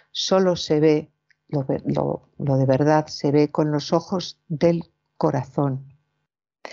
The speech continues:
Cuando yo utilizo el hemisferio derecho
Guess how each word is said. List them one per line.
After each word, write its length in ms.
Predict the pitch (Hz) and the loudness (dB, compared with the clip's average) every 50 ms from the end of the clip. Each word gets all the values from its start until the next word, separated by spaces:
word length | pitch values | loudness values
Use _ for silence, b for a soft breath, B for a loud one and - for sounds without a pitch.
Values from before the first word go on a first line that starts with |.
| B B B B B B B B B B B _ _ _ | B B B B B B B B B B B _ _ _
Cuando 540 | - 170 165 165 160 160 160 147 - - _ _ _ _ - | 0 0 2 4 4 4 4 4 2 -2 _ _ _ _ -2
yo 120 | - 196 196 | 0 0 0
utilizo 420 | 190 - 196 190 202 - - 190 | 0 0 2 2 0 2 2 2
el 80 | 175 165 | 2 2
hemisferio 480 | 156 151 147 - - 170 160 160 151 | 2 -2 -6 0 0 2 4 4 2
derecho 600 | 143 143 139 151 143 139 - - - - - - | 2 4 2 2 2 0 -4 -4 -4 -4 -4 -8